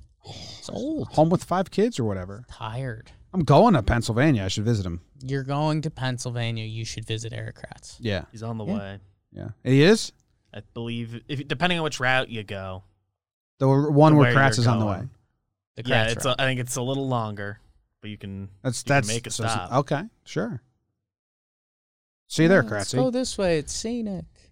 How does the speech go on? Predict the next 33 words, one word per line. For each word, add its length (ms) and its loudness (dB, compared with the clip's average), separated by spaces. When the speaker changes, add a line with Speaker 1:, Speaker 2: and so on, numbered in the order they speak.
Speaker 2:
I 120 4
read 220 8
an 80 8
update 340 6
that 200 2
Gary 320 6
Sanchez 840 4
is 140 -2
still 260 6
gonna 180 6
do 120 6
the 100 6
one 280 2
knee 200 6
thing 440 4
that 120 -6
they 100 0
were 120 -2
teaching 360 -2
him 140 0
last 360 0
year. 420 6
He's 300 0
now 500 6
says 240 2
he 80 2
feels 220 0
comfortable 400 0
doing 280 2
it 120 -4
from 200 -2
both 320 6
knees. 600 4